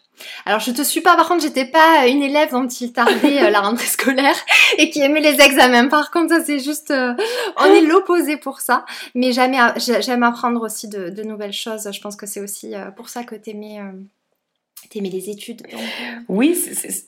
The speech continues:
Speaker 2: c'est, c'est pour ça que j'aimais les études. Et, euh, et je pense aussi qu'il faut s-, je suis assez honnête avec moi-même dans le sens où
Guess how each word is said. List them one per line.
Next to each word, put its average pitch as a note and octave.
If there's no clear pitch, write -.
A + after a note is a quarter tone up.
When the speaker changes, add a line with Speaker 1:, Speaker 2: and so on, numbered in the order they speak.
Speaker 2:
c'est, -
c'est -
pour F3+
ça A#3
que A3
j'aimais F3+
les F3
études. G3
Et, E3+
euh, D#3
et G3
je F#3+
pense C#4
aussi G3+
qu'il F#3
faut F#3
s-, -
je -
suis -
assez G#3+
honnête F#3+
avec E3
moi-même F3
dans F3
le E3
sens G#3
où E3+